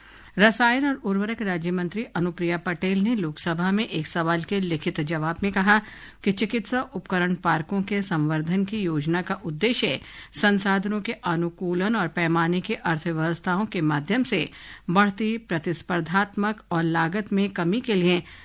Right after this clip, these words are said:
साझी अवसंरचना और परीक्षण सुविधाओं का विनिर्माण करना है, जिससे घरेलू बाजार में चिकित्सा उपकरणों की बेहतर उपलब्धता और वहनीयता हो सके। इस योजना के अंतर्गत भारत सरकार ने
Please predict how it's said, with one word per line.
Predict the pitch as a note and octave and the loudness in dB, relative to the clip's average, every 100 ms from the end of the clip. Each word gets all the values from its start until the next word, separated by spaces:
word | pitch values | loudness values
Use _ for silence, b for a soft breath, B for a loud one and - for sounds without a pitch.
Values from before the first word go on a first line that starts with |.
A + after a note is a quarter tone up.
| B | B
साझी | - G#3+ G3+ F#3+ A3 | 2 4 4 2 -2
अवसंरचना | - - F3 - F#3+ F#3 - F#3+ G3 | -2 -4 -4 0 0 0 -2 -2 -2
और | - F3 | -2 -4
परीक्षण | D#3 F3 E3+ - G#3 G#3 | -2 -2 -2 -2 -2 -2
सुविधाओं | F#3+ E3 D#3+ E3 F#3+ F#3+ | -2 -2 -2 0 0 2
का | G3+ | 2
विनिर्माण | F3+ E3 E3+ E3 F3 G3+ D3+ | 2 2 2 2 2 4 2
करना | D#3+ D3+ E3 | 0 0 2
है, | E3+ A#3 B B B - | 2 2 B B B -2
जिससे | G3 G3 A3+ | -2 2 0
घरेलू | G3 F#3 F3+ F3+ A#3 | 0 0 0 0 0
बाजार | G3 E3 E3+ E3 | -2 0 0 0
में | F#3+ | -2
चिकित्सा | G#3 F#3 - E3+ - G#3+ | -4 -6 -4 -4 0 -2
उपकरणों | - F3 - F#3 E3+ G3 | -2 -6 -2 0 2 0
की | G3 G#3 | 0 0
बेहतर | E3 E3 E3+ G#3+ - | 0 0 0 -2 -2
उपलब्धता | F3 F3+ E3+ E3+ - G#3+ A#3+ B B - | -4 -2 -2 -2 0 0 0 B B 0
और | F#3 F#3+ | 2 4
वहनीयता | F3+ F3+ G#3 D#3+ D3 F#3+ | 2 2 2 2 0 0
हो | G#3 | 0
सके। | F3 D#3+ E3 D3+ D3+ B B B B - | -2 -4 -2 -2 -4 B B B B 2
इस | B3+ C4 | 4 4
योजना | B3 A3+ A#3+ A#3+ | 0 0 0 -2
के | B3 | -2
अंतर्गत | A3+ G3 G3 A3 | -4 -4 -2 -2
भारत | A3 G3 F3 E3+ | -2 -2 -2 -2
सरकार | F3 E3+ F3+ F3 | -4 -2 0 2
ने | G#3 | 0